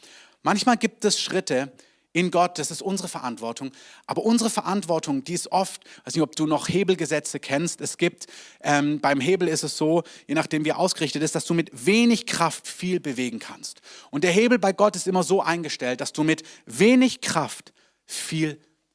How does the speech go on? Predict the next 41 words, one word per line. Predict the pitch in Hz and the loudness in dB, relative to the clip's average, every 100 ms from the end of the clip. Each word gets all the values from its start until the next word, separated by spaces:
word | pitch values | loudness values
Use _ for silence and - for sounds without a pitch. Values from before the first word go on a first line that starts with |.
| - | -12
bewegen | 107 110 98 | -6 -6 -6
kannst. | - 101 - - - _ - - | -10 -12 -14 -14 -16 _ -20 -6
Und | 165 | 0
mit | 180 - | 2 0
wenig, | 135 131 220 247 254 - | -2 4 6 8 6 4
nicht | 170 226 - | 2 0 0
mit | 180 - | -6 -2
wenig | 156 196 165 | 0 0 -2
im | |
Sinn | 147 160 | -4 -4
von | - 135 - - | -4 -4 -6 -14
faul | - - 160 190 | -14 -2 0 2
oder | 165 143 | 0 -2
lässig, | 160 185 143 | -2 -4 -8
das | - - | -8 -6
meine | 185 165 | -4 -6
ich | - | -6
nicht, | 107 - - - - - - | -8 -10 -12 -16 -16 -10 -2
aber | 151 | 0
es | - | 2
braucht | - 214 254 | 4 4 4
von | 226 | 0
unserer | 196 180 | 0 2
Seite | 185 196 190 | 2 2 0
oft | - 185 - | 0 -2 -2
nicht | 175 156 - | -4 -4 -4
viel | - 208 208 - - | -2 2 0 -2 -14
und | 143 143 | -6 -2
dann | 170 | 0
macht | 165 - - | -2 -6 -4
Gott | 135 131 - - _ | -2 -2 -4 -16 _
das | - 123 | -10 -6
Entscheidende. | 101 107 104 90 85 - _ - - - | -6 -6 -10 -12 -16 -20 _ -20 -20 -12
Und | - 135 | -2 4
wir | 156 | 6
lesen | 233 240 | 6 6
in | 214 | 2
Vers | 190 160 | 2 0
siebzehn | 196 - - 151 | -2 -6 -6 -2
einen | 151 147 | 0 2
Schritt, | 139 - 190 | 0 2 0